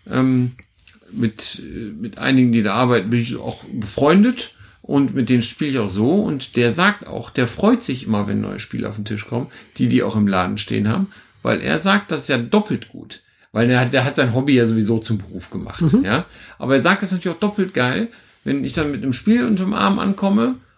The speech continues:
Speaker 1: und sag, "Lass das mal spielen." Sagt er, "Ist super, dass wir das spielen. Erstmal hab ich Bock drauf. Und das Zweite, wenn mich jemand danach fragt, kann ich dazu was sagen. Noch viel mehr dazu sagen." Die, das, sowas finde ich super. Und so, so,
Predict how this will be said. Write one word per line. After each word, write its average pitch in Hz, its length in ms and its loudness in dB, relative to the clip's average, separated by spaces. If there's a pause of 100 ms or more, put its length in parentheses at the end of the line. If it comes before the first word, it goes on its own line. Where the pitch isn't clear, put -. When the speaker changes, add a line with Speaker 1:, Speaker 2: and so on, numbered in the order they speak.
(100)
Speaker 1:
und 151 160 -6
sag, 165 180 0
"Lass 180 200 2
das - 160 -6
mal 151 100 -2
spielen." 185 300 0
Sagt 175 180 -2
er, 156 80 0
"Ist 131 160 -6
super, 143 380 2
dass 95 200 -4
wir 98 100 -4
das - 80 -6
spielen. 123 280 -2
Erstmal 143 300 0
hab 123 80 0
ich - 60 -10
Bock - 200 0
drauf. 220 340 0
Und - 100 -4
das 107 180 -2
Zweite, 190 500 -2 (500)
wenn 151 160 4
mich 160 140 0
jemand 135 220 0
danach 110 200 2
fragt, - 600 -8 (220)
kann 220 160 6
ich - 100 0
dazu 117 240 -10
was 95 160 -8
sagen. 160 360 -4 (120)
Noch 120 200 -2
viel 175 220 0
mehr 190 380 4
dazu - 340 -10
sagen." - 400 -12 (1200)
Die, 110 140 -2 (140)
das, 127 260 -4 (340)
sowas 220 320 2
finde 220 220 4
ich - 280 -2 (840)
super. 123 520 -2
Und 117 140 -4
so, 143 320 0
so, 147 340 -2